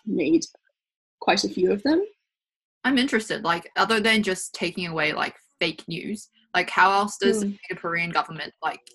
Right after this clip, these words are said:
Speaker 2: gain so much report within its c-, nation?
Speaker 1: Well, so you kind of, you have defamation lawsuits, right? I'm not sure if that's what they're called. Um, but essentially what happens is if you are of someone of, like, high ranking of power, or if you have, like, a,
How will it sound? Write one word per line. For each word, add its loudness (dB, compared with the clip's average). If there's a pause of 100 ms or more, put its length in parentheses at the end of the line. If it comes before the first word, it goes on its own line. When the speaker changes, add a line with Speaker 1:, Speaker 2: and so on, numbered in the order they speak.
Speaker 2:
gain -4
so -4
much -8
report -10
within -8
its -14 (240)
c-, -20
nation? -6 (1000)
Speaker 1:
Well, 4
so 8
you 8
kind 6
of, 6 (300)
you 8
have 2
defamation 2
lawsuits, -4
right? 2
I'm 0
not 2
sure 2
if 0
that's 0
what -2
they're -2
called. -2 (920)
Um, 2 (220)
but 4
essentially 0
what 4
happens -2
is 2
if 0
you 4
are 2
of -2
someone -2
of, -2
like, -2
high 2
ranking 0
of -10
power, -2
or 0
if -6
you -4
have, 0
like, -2
a, 0